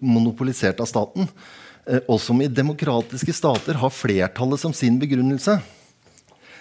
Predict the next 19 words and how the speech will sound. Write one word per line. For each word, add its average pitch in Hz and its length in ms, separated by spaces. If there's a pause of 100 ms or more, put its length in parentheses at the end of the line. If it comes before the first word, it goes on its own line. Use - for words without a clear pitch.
(720)
Ehm, 117 340 (400)
og 151 220
den 147 180
makten 123 480
som 143 160
eksisterer 123 640
over 120 240
el-, 98 180 (200)
overalt 113 420
ellers 92 240
i 120 80
samfunnet, 98 560 (880)
og 117 160
som 202 240 (140)
ofte - 340
kan 123 140
være 139 160
knyttet 110 420
til 143 160